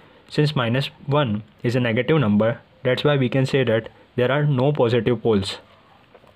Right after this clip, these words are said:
So the p value is also equals to zero here,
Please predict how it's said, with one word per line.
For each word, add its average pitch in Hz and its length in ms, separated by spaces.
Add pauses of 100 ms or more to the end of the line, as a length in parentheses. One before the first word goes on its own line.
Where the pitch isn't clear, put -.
(680)
So 135 120
the 139 80
p 170 240
value 135 360 (220)
is 123 120
also 123 280
equals 113 340
to 160 160 (300)
zero 120 260
here, 101 300